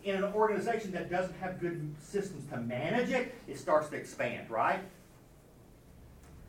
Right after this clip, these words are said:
So, how do we manage triangles? How do we manage it when people start to drag us in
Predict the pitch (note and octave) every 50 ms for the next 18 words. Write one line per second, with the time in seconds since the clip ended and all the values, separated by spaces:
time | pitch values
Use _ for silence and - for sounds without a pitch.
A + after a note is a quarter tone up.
0 | - - - - - - - - - - - - - F#3+ F#3+ F#3 - - - -
1 | - - - - - - - - - - - - - - - - - - - -
2 | F#3 F3+ G3 A3+ C4+ C#4 B3+ B3+ A#3+ A#3 G#3 F3+ F#3+ F#3+ F3+ F3 F3 D#3+ D3 C3+
3 | C3 D#3 E3 E3+ E3 D#3 C#3+ A#2+ A2+ A#2 A#2 A#2+ - - - - - - E3 D#3+
4 | D#3+ D3+ B2+ A2 - E2 D#2+ D#2 - - - - - - - - - - - -
5 | - - - - - - - C#3+ C#3 D3 F3+ A3 A#3 A#3 A3+ A#3 A#3 A3 - -
6 | C3 - - B2 B2 A#2+ - D3+ D3 - - - - - - - - - - -
7 | G#2+ A#2 A2+ - - - - C3+ D3 - - - G#2+ G#2 G2+ F#2+ F#2 F#2 F#2